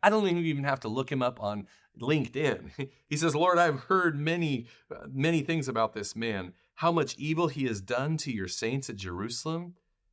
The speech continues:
And here he has authority from the chief priests to bind all who call on your name." God, don't, everyone knows how dangerous this Saul is.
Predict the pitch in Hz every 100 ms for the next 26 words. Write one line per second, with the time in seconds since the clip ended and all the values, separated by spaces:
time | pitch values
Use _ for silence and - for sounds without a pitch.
0 | _ - 135 123 - 196 226 170 165 156
1 | 123 - 160 180 170 131 131 117 - 196
2 | 180 - - 196 147 - - - - 165
3 | 131 151 180 190 147 - 143 160 185 160
4 | 143 131 - 175 180 165 151 147 139 147
5 | 202 294 247 - - _ _ _ _ _
6 | _ _ _ _ _ - 214 220 196 -
7 | _ 185 208 180 220 269 220 160 196 226
8 | 190 151 135 180 240 170 135 135 151 143
9 | - - 214 269 156 139 139 143